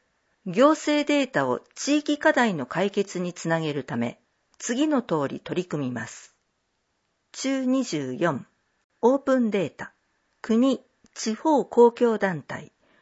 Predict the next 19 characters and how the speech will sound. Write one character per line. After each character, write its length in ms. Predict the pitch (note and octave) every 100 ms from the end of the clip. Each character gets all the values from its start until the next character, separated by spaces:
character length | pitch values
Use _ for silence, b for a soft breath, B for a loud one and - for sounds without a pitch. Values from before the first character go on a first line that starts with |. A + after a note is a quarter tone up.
| _
お 140 | - B3+
よ 160 | G#3+ -
び 160 | - - -
事 200 | C#3+ A3
業 220 | C4+ D#4
者 180 | C#4+ D#3+
が 140 | C3+
保 180 | C3+ D#3+
有 220 | F3+ G3
す 220 | F3 - D#3
る 240 | D3+ - _ -
官 300 | A3 C4 C4
民 240 | C4 B3+
デ 160 | A3+ A3
ー 40 |
タ 120 | E3
の 120 | C3+ B2
う 100 | -
ち、 300 | - -